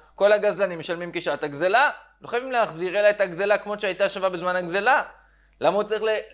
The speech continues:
לשלם את השבח שהגזלה השביחה את השדה שלו?" אמר לי, אז רב נחמן אמר לרבא, "לא אמינא לך, לא אמרתי לך כבר פעם, כי עתיבנא בדינא,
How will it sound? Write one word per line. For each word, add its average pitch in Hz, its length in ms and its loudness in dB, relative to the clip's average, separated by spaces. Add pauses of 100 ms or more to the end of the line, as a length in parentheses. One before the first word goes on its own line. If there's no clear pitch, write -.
(200)
לשלם 180 380 0
את 190 80 -4
השבח 170 540 4 (340)
שהגזלה 156 600 2 (300)
השביחה 143 600 2 (180)
את 143 120 -6
השדה 139 400 2
שלו?" 117 360 -4 (1600)
אמר 143 240 2
לי, 113 360 -2
אז 113 140 -4
רב 123 100 -2
נחמן 160 280 -4
אמר 135 240 2
לרבא, 123 420 2 (280)
"לא 165 300 2
אמינא 190 240 -4
לך, 139 300 -6 (140)
לא 170 140 -6
אמרתי 202 260 -8
לך 180 180 -6
כבר 151 140 -4
פעם, 143 300 -2 (400)
כי 185 120 2
עתיבנא 262 380 0
בדינא, 175 580 0